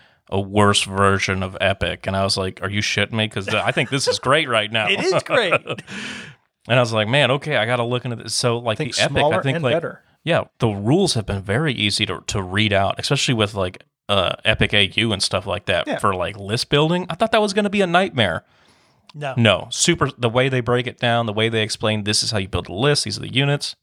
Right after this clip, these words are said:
Speaker 2: Yeah, Epic is
Speaker 1: Piece of
Speaker 2: great
Speaker 1: cake.
Speaker 2: 'cause you just got your core formations, take as many of them as you want.
Speaker 1: Yeah.
Speaker 2: You got support formations, uh, which for Marines and thirty K and regular is, like,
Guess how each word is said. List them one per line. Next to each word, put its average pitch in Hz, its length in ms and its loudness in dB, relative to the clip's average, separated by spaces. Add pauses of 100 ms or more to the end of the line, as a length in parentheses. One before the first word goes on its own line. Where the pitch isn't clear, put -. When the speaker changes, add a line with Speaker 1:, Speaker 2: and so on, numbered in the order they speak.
(160)
Speaker 2:
Yeah, 160 240 4
Epic 170 340 0
is - 60 0
Speaker 1:
Piece 113 140 0
of 175 60 4
Speaker 2:
great 208 100 2
Speaker 1:
cake. - 120 -6
Speaker 2:
'cause 123 140 -4
you 139 80 -2
just 135 240 -2
got 135 280 0 (120)
your 131 120 -8
core 170 280 2
formations, 208 800 0 (200)
take 156 220 0
as 120 100 -4
many 147 200 2
of 123 100 -2
them 127 80 -6
as 113 80 -6
you 131 80 -2
want. 208 340 2
Speaker 1:
Yeah. 110 180 2
Speaker 2:
You 135 40 -2
got 139 140 2
support - 340 0
formations, 190 720 0 (560)
uh, 131 220 2
which 139 160 -2
for - 180 0
Marines 147 460 2
and 135 120 -4
thirty 147 280 0
K 143 420 2
and 120 280 -8 (120)
regular 131 480 2
is, 123 140 -2
like, 123 240 -2